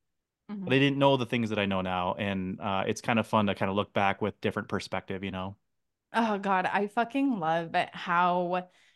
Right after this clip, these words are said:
Speaker 1: universal the experience of infidelity is for the people who are interested in learning from it, regardless of the role that they played, right? So, like, the idea of living in regret,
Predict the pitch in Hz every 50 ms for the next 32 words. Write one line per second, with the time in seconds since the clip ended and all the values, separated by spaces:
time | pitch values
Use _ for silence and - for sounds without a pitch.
0 | _ _ _ - 214 202 226 240 240 226 202 202 202 190 190 - 202 202 190 190
1 | 185 180 160 175 - - - 190 180 180 185 185 180 185 180 - 180 - - 151
2 | 185 175 - 175 185 160 156 165 170 170 165 160 151 151 151 175 208 220 208 -
3 | - - _ 196 180 185 185 190 180 190 185 180 - - 208 196 180 202 190 185
4 | 190 180 180 - - 208 196 185 180 151 - 165 180 - - 190 180 - 190 180
5 | - - 190 196 185 175 160 147 147 156 156 180 202 190 - 240 240 233 240 262
6 | 247 - 202 185 - 185 175 185 180 190 185 - 190 175 185 180 165 165 151 156
7 | - - - - - 156 143 - - - - - - - 196 208 - _ _ -
8 | - - _ _ 185 190 190 190 180 - - 196 190 180 180 175 180 185 - -
9 | 208 202 196 196 185 185 196 196 185 185 165 165 - 185 175 165 185 180 160 156
10 | 156 156 156 - - 180 180 170 160 160 - -